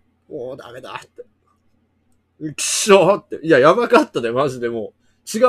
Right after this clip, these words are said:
う生命体を見た、俺は。地球外。行くわ。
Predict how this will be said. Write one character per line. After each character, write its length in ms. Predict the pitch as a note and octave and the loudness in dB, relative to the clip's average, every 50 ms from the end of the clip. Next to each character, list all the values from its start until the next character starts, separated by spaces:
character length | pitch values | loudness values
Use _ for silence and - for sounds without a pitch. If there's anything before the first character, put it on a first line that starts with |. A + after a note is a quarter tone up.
| A#3 | 2
う 60 | A3 | 2
生 320 | - - - A3 A#3+ A#3 A3 | 2 4 4 4 4 4 4
命 180 | A3 G#3+ G#3 | 4 4 4
体 200 | - G#3 G3 F#3 | 4 4 0 0
を 100 | F3 D#3+ | 0 0
見 80 | E3 E3+ | -2 -2
た、 120 | D#3+ C#3 A#2 | -2 -2 -2
俺 160 | A2+ A#2 A#2 | -2 -4 -4
は。 180 | G#2+ G#2 - - _ _ _ _ _ _ _ _ _ _ _ _ _ _ _ _ _ | -6 -8 -10 -12 _ _ _ _ _ _ _ _ _ _ _ _ _ _ _ _ _
地 120 | - - - | -20 -12 -4
球 280 | - D3+ C#3+ C#3 C3 A#2+ | 0 2 2 2 2 2
外。 320 | B2+ A#2+ A2+ G#2+ B2 - _ _ _ _ _ _ _ _ _ _ _ _ _ _ _ _ _ _ _ _ _ _ _ _ _ _ _ _ _ _ _ _ _ _ _ _ _ _ _ _ _ _ _ _ _ _ _ _ _ _ _ _ _ _ _ _ _ _ _ _ _ _ _ _ _ _ _ _ _ _ _ _ _ _ _ _ _ _ _ _ _ _ _ _ _ _ _ _ _ _ _ _ _ - | 2 2 2 0 -4 -10 _ _ _ _ _ _ _ _ _ _ _ _ _ _ _ _ _ _ _ _ _ _ _ _ _ _ _ _ _ _ _ _ _ _ _ _ _ _ _ _ _ _ _ _ _ _ _ _ _ _ _ _ _ _ _ _ _ _ _ _ _ _ _ _ _ _ _ _ _ _ _ _ _ _ _ _ _ _ _ _ _ _ _ _ _ _ _ _ _ _ _ _ _ -10
行 520 | C3+ - - - F#3 E3+ A#3+ A3 G3+ - | -10 -8 -6 -4 -4 -2 -2 -2 -4 -4
く 200 | - - A3+ - | -4 0 2 4
わ。 300 | - E3 C3 G#2+ - _ | 4 2 0 -2 -8 _